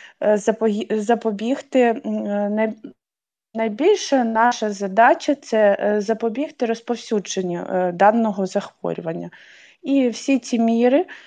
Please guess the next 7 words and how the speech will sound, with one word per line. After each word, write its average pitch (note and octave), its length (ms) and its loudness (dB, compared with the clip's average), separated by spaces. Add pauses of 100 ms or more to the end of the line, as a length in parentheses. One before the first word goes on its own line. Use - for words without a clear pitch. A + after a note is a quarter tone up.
(260)
е, A#3 120 4
заходи, A3+ 560 2
які D4 280 -2
використовуються, C#4+ 1040 0 (280)
вони C4 400 2
саме, B3+ 580 2
е, A3 640 0